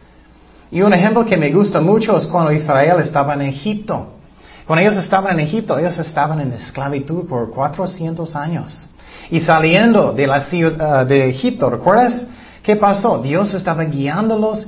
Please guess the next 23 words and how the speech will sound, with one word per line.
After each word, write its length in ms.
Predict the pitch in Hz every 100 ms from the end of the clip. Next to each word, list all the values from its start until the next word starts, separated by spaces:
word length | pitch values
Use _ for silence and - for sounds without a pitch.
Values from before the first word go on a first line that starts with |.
| -
en 260 | 139 131 -
todo, 380 | 220 208 - - -
con 180 | - 165
una 260 | 175 165 135
columna 640 | 156 160 190 196 190 - -
de 140 | 135
fuego 520 | - 196 226 220 - - -
y 160 | 156 147
una 180 | 147 143
nube 580 | 185 254 175 127 - - - - -
en 100 | 139
el 180 | 131 131
día, 280 | 190 190 117
¿recuerdas? 560 | 101 160 214 226 - - - - - - -
Entonces, 400 | 175 240 190 -
ellos 280 | 202 233 220
llegaron 360 | 170 175 196 175
a 60 |
donde, 380 | 139 185 233 202
enfrente 480 | 143 - 175 208 180
del 140 | 143
Mar 380 | 123 131 190 185
Rojo. 580 | 131 139 180 - 190 -